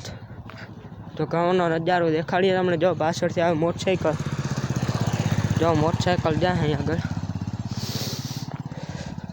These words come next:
તો આપણે તો જવાનું આપણા ગામમાં પાણી હાલે છે એનું.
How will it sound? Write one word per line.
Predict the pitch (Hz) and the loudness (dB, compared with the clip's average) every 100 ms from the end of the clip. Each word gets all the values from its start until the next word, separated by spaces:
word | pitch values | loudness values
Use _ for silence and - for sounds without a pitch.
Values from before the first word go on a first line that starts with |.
| - - - - - - | -12 -14 -14 -14 -14 -10
તો | |
આપણે | 131 139 143 165 160 | -4 -2 0 0 0
તો | 160 | 0
જવાનું | 151 156 165 156 | 0 0 0 0
આપણા | 151 143 | 0 0
ગામમાં | 139 156 165 139 | 2 2 0 0
પાણી | 147 170 | 0 2
હાલે | 160 151 | 2 0
છે | 147 | 0
એનું. | 175 170 | 0 0